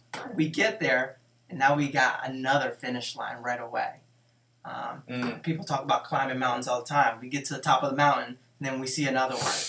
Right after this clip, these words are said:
Speaker 1: And that's totally true, but how do we really,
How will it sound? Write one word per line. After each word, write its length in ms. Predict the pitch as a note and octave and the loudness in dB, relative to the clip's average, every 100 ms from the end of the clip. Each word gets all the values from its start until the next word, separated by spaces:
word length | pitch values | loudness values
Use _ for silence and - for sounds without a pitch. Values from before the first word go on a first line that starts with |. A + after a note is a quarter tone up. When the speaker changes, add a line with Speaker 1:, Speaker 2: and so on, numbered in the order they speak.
| - - | -6 -8
Speaker 1:
And 100 | - | -2
that's 200 | - - | -2 -2
totally 400 | - E3 D3 C3 | 0 2 2 -2
true, 360 | - D#3 C3 B2+ | -4 -2 -2 0
but 280 | C3 - - _ _ | 0 0 -4 _ _
how 240 | - C#3+ | 0 2
do 100 | E3+ | 4
we 160 | E3 D3 | 2 0
really, 800 | B2 B2 C3 C#3 C#3+ C#3 B2 | -4 -8 -6 -4 -4 -6 -8